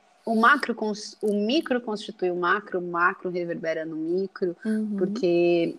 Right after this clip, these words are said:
Speaker 1: esse menosprezo pela vinda tá vindo, né? Há décadas, há décadas, e agora se escancara a ponto de ter um líder,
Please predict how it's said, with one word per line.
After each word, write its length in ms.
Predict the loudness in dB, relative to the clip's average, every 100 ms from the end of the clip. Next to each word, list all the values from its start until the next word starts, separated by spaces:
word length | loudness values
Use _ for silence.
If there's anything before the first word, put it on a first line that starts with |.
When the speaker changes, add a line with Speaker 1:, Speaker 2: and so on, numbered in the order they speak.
| -2
Speaker 1:
esse 280 | -2 2
menosprezo 600 | 4 4 2 2 2 2
pela 240 | 0 2 4
vinda 440 | 2 0 2 2
tá 180 | 4 4 4
vindo, 520 | 4 4 6 4 4
né? 220 | 4 4
Há 140 | 2
décadas, 840 | 2 6 6 6 0 -6 -4 -6 -8
há 60 |
décadas, 580 | -2 0 0 -6 -10 -8
e 60 | -8
agora 280 | -4 -4 -4
se 120 | -6
escancara 840 | -10 -4 -4 -4 0 0 2 0 -2 -10 _ _ _ _
a 80 | -4
ponto 320 | -2 -2 0
de 140 | -4 0
ter 140 | 2
um 140 | 6
líder, 600 | 8 8 6 4 2 0